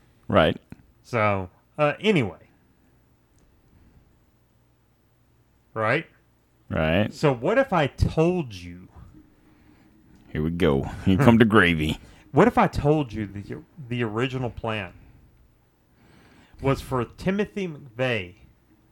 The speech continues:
Speaker 2: I'm not saying that he wasn't involved in the situation, but what if I was to tell you that that truck, that Ryder truck,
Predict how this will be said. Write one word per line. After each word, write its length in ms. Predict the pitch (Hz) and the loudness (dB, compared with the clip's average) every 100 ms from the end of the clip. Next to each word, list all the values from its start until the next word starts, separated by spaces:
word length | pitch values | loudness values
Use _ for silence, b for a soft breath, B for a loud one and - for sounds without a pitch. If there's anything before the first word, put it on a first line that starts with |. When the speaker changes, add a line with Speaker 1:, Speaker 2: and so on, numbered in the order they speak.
| _ _ | _ _
Speaker 2:
I'm 100 | - | -4
not 160 | 240 302 | -2 0
saying 200 | 175 143 | 0 -2
that 120 | 117 | -2
he 100 | 117 123 101 | -4 -8 -6
wasn't 400 | 113 135 127 135 | 0 2 2 -4
involved 440 | 113 101 101 104 113 | -4 -6 -6 -6 -8
in 100 | 110 | -10
the 80 | |
situation, 720 | 101 131 - 120 117 120 151 147 _ _ _ _ _ _ _ _ _ _ _ | -12 -12 -14 -14 -14 -14 -18 -18 _ _ _ _ _ _ _ _ _ _ _
but 100 | 139 | -2
what 140 | 135 | 0
if 100 | 196 226 | 0 0
I 60 | |
was 180 | 180 139 | -2 -4
to 80 | 120 | -10
tell 380 | - - 139 135 | -12 -6 -4 -4
you 180 | 110 101 | -6 -12
that 180 | 95 - | -14 -6
that 220 | 123 135 | -6 -6
truck, 520 | - - 117 147 - - _ _ | -12 -6 -4 -4 -6 -20 _ _
that 180 | 123 113 95 | -10 -10 -12
Ryder 380 | 95 98 120 143 | -6 -4 -4 -6
truck, 340 | - 160 180 | -6 -6 -6